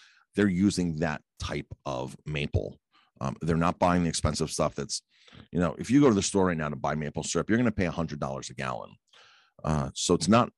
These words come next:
it's, is cheaper wholesale, but you can understand a hundred dollars a gallon. It's not much cheaper wholesale. It still costs a lot of money to make maple syrup. It's intense cooking down, a lot of loss, and they have to harvest it that sh-, very short period of the year, and it's done for the year.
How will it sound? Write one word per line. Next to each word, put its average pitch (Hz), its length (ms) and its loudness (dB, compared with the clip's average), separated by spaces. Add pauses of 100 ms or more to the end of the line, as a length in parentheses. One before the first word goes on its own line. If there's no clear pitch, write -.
(100)
it's, - 260 -6
is 123 200 4
cheaper 120 380 2
wholesale, 92 460 -2
but 104 260 0
you 95 120 -4
can 95 160 -2
understand 95 460 -2
a - 60 -12
hundred 90 160 -4
dollars 85 220 -2
a - 20 -10
gallon. 90 180 -4
It's 73 140 -10
not 90 200 -4
much 127 280 -6
cheaper 120 220 -4
wholesale. 71 500 -8 (340)
It - 140 -2
still 117 200 4
costs 101 360 4
a - 20 2
lot 85 260 4
of 92 80 2
money 87 180 2
to 82 60 -2
make 80 160 -4
maple 71 200 -6
syrup. 71 300 -2 (140)
It's - 120 -14
intense 80 500 -4 (320)
cooking 87 240 -2
down, 76 240 0
a 65 60 -4
lot 73 200 0
of 82 60 -2
loss, 73 480 -2 (340)
and 71 380 -4
they 71 140 -4
have 78 320 -2
to 78 260 -2
harvest 71 400 -4
it 71 140 -6 (340)
that 65 140 -6
sh-, - 160 -8
very 85 200 2
short - 300 0
period 85 220 4
of 73 40 -2
the 73 80 -2
year, 76 380 -4 (300)
and 76 80 -4
it's - 120 -10
done 78 280 0
for 62 140 -8
the 69 80 -4
year. 58 300 -6